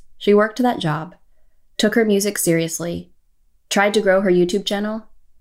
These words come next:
and performed her music live anywhere she could. She played every month at the largest Asian food festival in the U S,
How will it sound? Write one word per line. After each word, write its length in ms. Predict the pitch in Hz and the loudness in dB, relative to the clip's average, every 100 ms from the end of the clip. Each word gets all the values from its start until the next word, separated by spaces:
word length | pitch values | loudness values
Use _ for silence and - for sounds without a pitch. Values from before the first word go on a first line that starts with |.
| _ _ - | _ _ -4
and 220 | 226 285 | 2 4
performed 420 | 285 247 226 226 220 | 2 -4 0 -2 -2
her 140 | 220 | -2
music 340 | 226 226 233 | -2 -2 -2
live 380 | 175 165 180 220 - | -2 -2 -2 -4 -6
anywhere 360 | 185 202 185 170 | 0 2 2 0
she 120 | - | -4
could. 300 | 160 160 - - - - - - - - - - - | -8 -14 -14 -20 -20 -20 -20 -20 -20 -20 -20 -20 -2
She 120 | 202 | 0
played 280 | 208 208 - | 2 0 2
every 260 | 202 240 | 2 4
month 300 | 208 156 160 - | 2 0 -4 -6
at 80 | 185 | -4
the 60 | |
largest 380 | 170 175 175 180 | 0 0 -2 -4
Asian 320 | 180 180 175 | -4 -4 -4
food 180 | 175 165 | -4 -4
festival 380 | 170 165 - 165 | -4 -6 -6 -6
in 60 | |
the 80 | 156 | -4
U 100 | 156 | -4
S, 380 | 165 190 - | -4 -4 -6